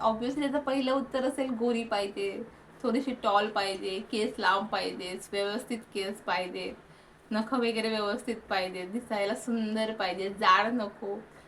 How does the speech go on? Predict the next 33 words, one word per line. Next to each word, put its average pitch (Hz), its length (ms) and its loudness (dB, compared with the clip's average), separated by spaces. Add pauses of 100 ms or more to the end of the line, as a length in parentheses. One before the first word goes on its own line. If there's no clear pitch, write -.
(140)
ह्या 240 120 4
अशा 226 380 2
अपेक्षा 247 480 2
असतात, - 360 -4 (600)
उत्तम - 600 6
अपेक्षा 285 440 2
असतात. 208 380 -2 (220)
तर 240 60 2 (160)
तुमची 254 300 2
सुद्धा 269 260 2
अशीच 269 280 0
अपेक्षा 269 460 0
आहे 247 200 2
का? - 220 -4 (500)
बायको 226 500 4
उत्तम 247 500 0
पाहिजे 220 360 0
किंवा 233 300 0
तुमची 240 280 0
बायको 240 320 4
सुद्धा 226 240 2
उत्तम 254 440 2
आहे 247 280 4
का? 220 300 -2 (420)
जर, 226 60 0 (600)
जर 240 220 4
तुमची 262 280 4
बायको 247 480 2
उत्तम 294 520 2
बायकोमध्ये 262 760 4
मोडत 262 460 2
असेल 285 240 0
ना, 247 220 0